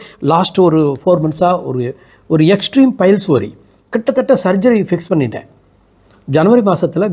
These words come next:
மிடில்ல பைல்ஸ் சர்ஜரிக்கு நான் போக போறேன். ஆனால் இன்னைக்கு அந்த ட்ரபிளே இல்ல, எங்க போச்சுன்னு தெரியல. நாசல் பிளாக் எங்க போச்சுன்னு தெரியல, இருமல் சளி எங்க போச்சுன்னு தெரியல, வயித்துல இருந்த அல்சர் எங்க போச்சுன்னு தெரியல. Just a system. அப்படியே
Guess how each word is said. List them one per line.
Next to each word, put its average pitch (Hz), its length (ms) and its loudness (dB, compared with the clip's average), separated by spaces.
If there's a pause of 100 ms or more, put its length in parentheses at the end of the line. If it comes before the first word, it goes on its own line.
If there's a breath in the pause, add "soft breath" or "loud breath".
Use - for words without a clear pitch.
மிடில்ல 156 320 -2 (640)
பைல்ஸ் 214 360 0 (340)
சர்ஜரிக்கு 143 440 0 (100)
நான் 135 220 -6
போக 147 180 2
போறேன். 107 200 -6 (340 soft breath)
ஆனால் 185 300 2
இன்னைக்கு 151 240 0
அந்த 127 140 0
ட்ரபிளே 170 360 2
இல்ல, 180 180 -2 (140)
எங்க 147 180 0
போச்சுன்னு 143 340 -4
தெரியல. 107 180 -8 (800 soft breath)
நாசல் 175 300 2
பிளாக் 151 280 2
எங்க 147 160 0
போச்சுன்னு 160 360 -2
தெரியல, 101 180 -8 (400 soft breath)
இருமல் 190 360 2
சளி 180 220 2
எங்க 156 180 0
போச்சுன்னு 160 360 -4
தெரியல, 104 180 -6 (320 soft breath)
வயித்துல 185 240 2
இருந்த 160 180 0
அல்சர் 160 340 0
எங்க 147 180 0
போச்சுன்னு 151 340 -6
தெரியல. 95 200 -12 (140)
Just 196 260 -6
a - 80 -4
system. 160 280 -2 (680 soft breath)
அப்படியே 208 260 2